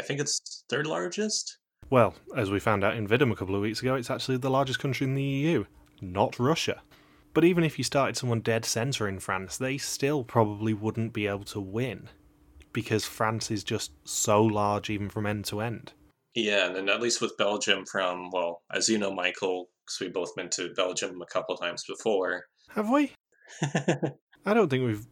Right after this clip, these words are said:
Speaker 2: mentioned the last time we went to Belgium, Logan.
Speaker 1: Yeah, that, yeah, that, that's, yeah. We definitely weren't at the mole finale for Vietnam.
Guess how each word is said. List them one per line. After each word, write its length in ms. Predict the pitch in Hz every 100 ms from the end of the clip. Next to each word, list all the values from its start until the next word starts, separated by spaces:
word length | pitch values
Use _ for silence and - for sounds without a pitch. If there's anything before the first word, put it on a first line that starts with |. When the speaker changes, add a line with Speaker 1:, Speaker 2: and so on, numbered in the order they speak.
| -
Speaker 2:
mentioned 420 | 120 208 - 120
the 60 |
last 240 | 107 135 -
time 160 | 107
we 80 | 98
went 160 | 98 101
to 60 |
Belgium, 360 | 101 98 95 101
Logan. 300 | 101 107 160 - _ _ -
Speaker 1:
Yeah, 400 | 110 131 113 101
that, 200 | 123 139
yeah, 280 | 135 107
that, 180 | 101 143
that's, 320 | 143 143 - 127
yeah. 360 | 113 107 90 82 - - -
We 120 | 120
definitely 400 | 110 135 135 127
weren't 440 | 117 113 107 104 -
at 140 | 110 -
the 200 | 104 98
mole 240 | 95 95 92
finale 480 | 95 95 92 85 - _ - - _ _
for 140 | 98
Vietnam. 520 | 98 90 104 95 95